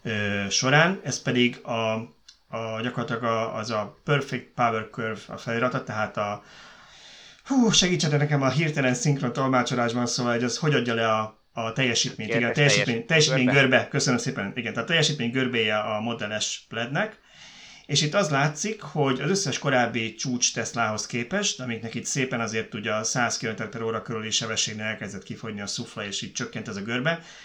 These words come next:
Speaker 1: ennek még mindig megy föl, mindig megy föl a stratoszférába, és a tetején marad egészen a végéig. Na most ez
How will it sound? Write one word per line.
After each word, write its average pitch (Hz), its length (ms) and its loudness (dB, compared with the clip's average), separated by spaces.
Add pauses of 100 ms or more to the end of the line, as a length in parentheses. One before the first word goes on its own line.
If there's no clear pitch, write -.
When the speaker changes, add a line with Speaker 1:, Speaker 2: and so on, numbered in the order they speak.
(140)
Speaker 1:
ennek 143 320 0
még 135 120 0
mindig 170 320 0
megy 127 160 -2
föl, 117 160 -6
mindig 131 260 -2
megy 190 180 -2
föl 220 200 0
a 147 100 2
stratoszférába, 175 760 0
és 147 120 4
a 151 60 0
tetején 120 380 -2
marad 123 260 2
egészen 110 460 -6
a 107 100 -4
végéig. 95 500 -8 (520)
Na 139 100 2
most 151 220 8
ez 156 300 0